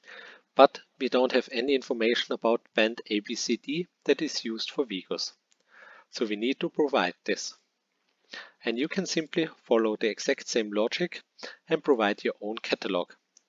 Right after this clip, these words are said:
And this is what I've already prepared here. This is the, uh, Vig-, uh, equipment catalog for the Vigo bands that I've provided. And the only thing I changed is I changed this X and S information of S C F D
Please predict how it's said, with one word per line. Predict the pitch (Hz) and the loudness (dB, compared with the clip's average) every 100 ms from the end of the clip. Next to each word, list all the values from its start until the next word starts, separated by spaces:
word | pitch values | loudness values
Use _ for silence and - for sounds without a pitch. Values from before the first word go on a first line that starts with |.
| _ | _
And | 196 | -6
this | - 131 | -2 -2
is | 165 - - _ | -2 -8 -12 _
what | 110 | -8
I've | 107 101 - | -6 -8 -8
already | 104 107 104 | -4 -2 -4
prepared | - 107 - 117 - | -8 -6 -2 0 -2
here. | - 175 - _ _ _ - _ _ - _ _ _ _ _ _ _ _ | 0 0 0 _ _ _ -20 _ _ -20 _ _ _ _ _ _ _ _
This | 127 - | -4 -2
is | 117 - | -4 -4
the, | - 101 95 - _ _ _ - - | 2 4 4 -4 _ _ _ -20 0
uh, | 117 104 101 | 6 6 6
Vig-, | 110 151 | 0 -4
uh, | - 123 110 110 - | -2 2 4 4 0
equipment | - 165 - 165 | -2 0 0 -4
catalog | - 127 139 131 131 | 0 0 4 2 2
for | - 107 | -2 -4
the | 104 | -2
Vigo | 101 110 151 - | -6 -6 -6 -2
bands | 160 170 - - _ _ | -2 -2 -6 -12 _ _
that | 127 | -2
I've | 127 135 - | -2 -4 -6
provided. | - 143 123 131 156 - _ - - - - _ _ | -4 2 4 6 4 2 _ -20 -20 -20 -20 _ _
And | 123 107 | 0 0
the | 113 | 0
only | 143 170 175 | 0 2 2
thing | - 156 | -2 0
I | 139 | 0
changed | - 127 135 - | 2 0 0 -2
is | 147 143 - _ | -2 -2 -10 _
I | 107 | -4
changed | - - 117 113 - | -2 0 2 0 -4
this | - - _ | -6 -8 _
X | - 139 - | -2 0 0
and | 120 101 - | -4 -4 -2
S | 151 - | 0 0
information | 208 147 156 151 165 - | -6 -6 -4 0 0 0
of | 175 | -2
S | 196 143 | -4 -6
C | - | -2
F | 156 - | -2 -2
D | - 160 | -6 -6